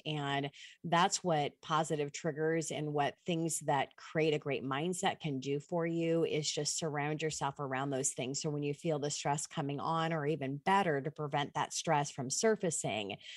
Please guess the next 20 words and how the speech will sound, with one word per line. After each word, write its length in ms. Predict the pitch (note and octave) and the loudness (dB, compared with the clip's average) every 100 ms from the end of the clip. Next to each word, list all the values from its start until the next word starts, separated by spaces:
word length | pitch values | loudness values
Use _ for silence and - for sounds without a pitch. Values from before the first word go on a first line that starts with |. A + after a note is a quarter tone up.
| - - | -14 -2
you're 160 | D#3 | -2
creating 320 | C#3 D3+ C#3 C#3+ | 2 2 2 2
that 160 | A#2 | -2
positive 440 | - C#3+ C#3+ C3+ A#2+ | 0 -2 0 -4 -4
mindset. 560 | C3+ C3+ C#3 C3+ F#2+ | -4 -2 0 0 0
So 120 | - D3+ | 0 0
yeah, 240 | D#3 B2 | 2 2
thank 380 | - F3+ E3 D3+ | 2 0 0 -2
you 80 | C#3+ | -4
for 180 | D3 | -2
that. 280 | C3+ A#2+ A#2 - - - - - | 0 0 -2 -6 -14 -14 -4 4
Uh, 460 | F#3+ F3+ F#3 E3+ - | 8 10 8 8 4
Sherry, 420 | - B3+ A3+ A3 | 2 4 8 8
how 420 | G#3 F#3 B3 D#4 | 6 0 -2 0
do 80 | D#4+ | -2
you 240 | A#3 G#3 | 0 0
manage 720 | F#3+ F3+ D#3+ F3 E3+ E3+ - - | 2 0 0 0 0 -2 -6 -4
your 300 | E3+ D#3+ D#3 D3+ D3+ C#3+ D3+ - - - | 2 4 6 6 4 2 -2 -8 -16 2
work-life 480 | F3+ E3+ D#3+ C3 - | 4 4 4 2 2
balance? 800 | G2 A2 G1+ - - - - | 0 0 -6 -6 -4 -2 -4